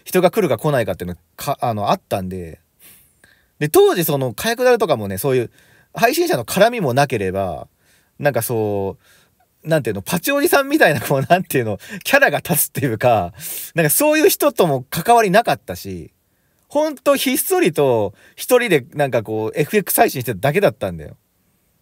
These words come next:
基本的には。うん。や、だから本当に人いなかったからね、マジで。そう。で、今のふわっちってなんか、リスナーを流し合いしてるような感じだから、だから結局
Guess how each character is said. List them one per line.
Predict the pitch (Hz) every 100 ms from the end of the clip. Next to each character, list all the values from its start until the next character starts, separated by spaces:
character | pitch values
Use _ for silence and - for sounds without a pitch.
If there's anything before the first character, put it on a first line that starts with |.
| -
基 | -
本 | 151 127
的 | 135 120
に | 98
は。 | 78 _ _ _ _ _ _ _ -
う | 95
ん。 | 92 87 82 - _ _ _ _ _ _ _ _ - _ _ _ -
や、 | 156
だ | 247
か |
ら | 127
本 | - 320 359 - -
当 | 285
に | 269
人 | 262
い | 233
な |
か | 220
っ | 139
た | 101
か |
ら | 95
ね、 |
マ | 107 131
ジ | 104
で。 | 85 - _ _ _ _ _ _ _ _ _ _ _ _ _ - - - _ _ _
そ | - - 92 - - _
う。 | - 110 _ _ _ _ _ _ _ _ _ _ _ _ -
で、 | -
今 | 294 427
の | 233
ふ | 156
わ | 160
っ |
ち | -
っ | 123
て |
な | 113
ん | 104
か、 | 92 _ 175
リ | 160
ス | 370
ナ | 381 370
ー |
を | 170 220
流 | 381
し | 415
合 |
い | 392
し |
て | 370
る | 370
よ |
う | 165
な |
感 | 139 127
じ | 131
だ | 110
か | 98
ら、 | 92 82 - _ _ _ _ _ _
だ | 185
か | 151
ら |
結 | 104 262
局 | 269 392